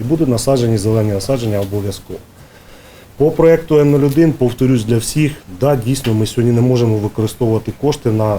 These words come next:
тротуари <clears throat> в мікрорайоні Загребля і, е, в центральній частині міста, які розриті в двадцять першому році, в довоєнний період. Сьогодні за кошти міського бюджету ми туди реалізувати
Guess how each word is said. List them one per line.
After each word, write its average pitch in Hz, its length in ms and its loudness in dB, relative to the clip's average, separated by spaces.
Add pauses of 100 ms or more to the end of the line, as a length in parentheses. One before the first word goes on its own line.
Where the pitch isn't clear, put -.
тротуари 120 720 0
<clears throat> - 60 -12 (840)
в - 40 -4
мікрорайоні 123 580 2
Загребля 120 520 0 (120)
і, 113 80 -4
е, 104 60 -2 (840)
в - 40 -20
центральній 117 440 0
частині 110 380 -2
міста, 143 260 -2
які 104 200 -4
розриті 110 480 -2 (340)
в 101 40 -10
двадцять 117 320 -2
першому 113 440 -2
році, 151 260 0
в 101 80 -6
довоєнний 110 520 0
період. 104 420 -2 (580)
Сьогодні 143 320 2 (500)
за 120 100 -2
кошти 123 320 -2
міського 104 400 -4
бюджету 110 340 0
ми 113 120 0
туди 107 260 -4
реалізувати 104 600 -2